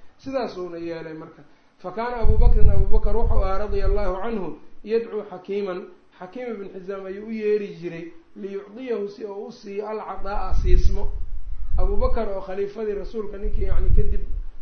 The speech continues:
muslimiinta madax u ahaa ahaa, ayaa wuxuu u yeeray marka, eh, Xakiim buu u yeeri jiray. Markaasuu dhihi jiray, "War qaybtii dadka la siinayo, maalkii dadka loo qeybinayo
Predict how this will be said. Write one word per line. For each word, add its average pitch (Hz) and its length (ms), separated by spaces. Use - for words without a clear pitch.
muslimiinta 208 400
madax 196 260
u 208 80
ahaa 185 240
ahaa, - 240
ayaa 202 240
wuxuu 226 300
u 240 40
yeeray 190 460
marka, 190 320
eh, 170 320
Xakiim 226 320
buu 202 160
u - 20
yeeri 190 400
jiray. 151 220
Markaasuu 208 380
dhihi 240 320
jiray, 202 180
"War 202 240
qaybtii 220 460
dadka 226 420
la - 120
siinayo, 226 600
maalkii 226 340
dadka 233 280
loo 226 280
qeybinayo 208 560